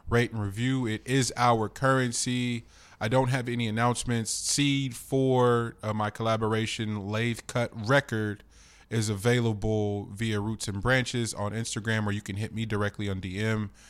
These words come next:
It is a hundred bucks. We, uh, there is only a limited press. I think we pressed twenty. We have sold eight so far, so they're, they're, they're, they're moving slowly, but they're moving. So if you wanna grab one, tap in. Um,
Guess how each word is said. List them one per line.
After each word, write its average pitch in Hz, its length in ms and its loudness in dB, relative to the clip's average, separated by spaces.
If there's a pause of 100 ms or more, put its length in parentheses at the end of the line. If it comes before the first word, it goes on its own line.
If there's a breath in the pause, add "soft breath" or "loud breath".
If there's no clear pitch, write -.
(200 soft breath)
It 101 60 -6
is 92 140 -4
a 90 60 -4
hundred 117 360 0
bucks. 110 400 0
We, 101 460 -4 (100)
uh, 101 220 -2
there 101 160 -2
is 113 180 0
only 117 260 2
a 107 60 0
limited 110 320 -2
press. 110 300 0
I 107 40 -6
think 123 200 -6
we 120 80 -6
pressed - 280 -2
twenty. 113 400 -2 (380 soft breath)
We 107 140 0
have 101 100 -4
sold 101 600 -2 (140)
eight 123 280 -2
so 107 220 -2
far, 117 460 4
so 107 160 -4
they're, 95 200 -2 (140)
they're, 104 200 -2
they're, 98 240 -4
they're 107 200 -2
moving 120 540 2
slowly, 117 440 0
but 113 200 -6
they're 107 140 0
moving. 110 360 -2
So 101 200 -4
if 98 100 -10
you 113 80 -6
wanna 107 180 -2
grab 107 280 0
one, 107 240 -2 (360 loud breath)
tap 104 300 -2
in. 104 360 -2
Um, 98 440 -6